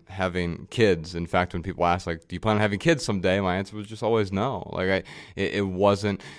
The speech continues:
it wasn't in the cards for me in, until it was. And, and so, uh, since Bex and I have been in a relationship, I have become a,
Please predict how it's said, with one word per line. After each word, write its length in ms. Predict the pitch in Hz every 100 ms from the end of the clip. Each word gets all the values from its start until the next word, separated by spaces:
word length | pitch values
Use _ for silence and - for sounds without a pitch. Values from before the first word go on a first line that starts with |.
| - -
it 240 | 98 69 110
wasn't 360 | 120 127 127
in 100 | 113
the 80 | 110
cards 400 | - 127 123 101
for 180 | - 92
me 300 | 85 78 82 95
in, 260 | - 95 90 _
until 480 | 87 85 85 101 90
it 80 | 90
was. 640 | 104 123 92 90 95 - - - - - - -
And, 480 | 90 92 90 90 90
and 140 | 98 98
so, 680 | - 104 101 98 98 98 - - _ -
uh, 240 | - 80
since 220 | - 110 95
Bex 320 | 101 104 -
and 80 | 98
I 80 |
have 100 | 95
been 140 | 92 95
in 100 | 92
a 60 |
relationship, 760 | 90 92 120 - 95 98 98 -
I 220 | - 98 104
have 760 | 101 92 92 92 92 95 -
become 640 | 98 90 - 92 90 90 -
a, 180 | 87